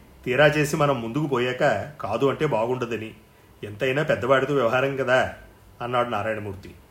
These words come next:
"అన్నీ పూర్తి చేసుకునే వచ్చానయ్యా నారాయణమూర్తి. ధర్మ విషయంలో మాత్రం మీరు నా పక్షం నిలబడాలి సుమా," అన్నాడు శర్మ. ఇంతలోకి నాయుడు గారు రావడంతో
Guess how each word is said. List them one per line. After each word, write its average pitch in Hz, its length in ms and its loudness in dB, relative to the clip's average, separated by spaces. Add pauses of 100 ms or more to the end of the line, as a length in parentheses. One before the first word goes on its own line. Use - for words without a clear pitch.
(520)
"అన్నీ 120 220 -4
పూర్తి 127 360 -6
చేసుకునే 160 380 0
వచ్చానయ్యా 139 500 2
నారాయణమూర్తి. 123 760 -4 (420)
ధర్మ 123 240 2
విషయంలో 156 380 2
మాత్రం 151 500 0 (560)
మీరు 127 400 0 (220)
నా 131 120 2
పక్షం 127 320 0
నిలబడాలి 131 400 2
సుమా," 143 360 -2 (400)
అన్నాడు 120 280 -2
శర్మ. 98 360 -8 (840)
ఇంతలోకి 170 420 2
నాయుడు 139 260 4
గారు 156 180 4
రావడంతో 127 680 2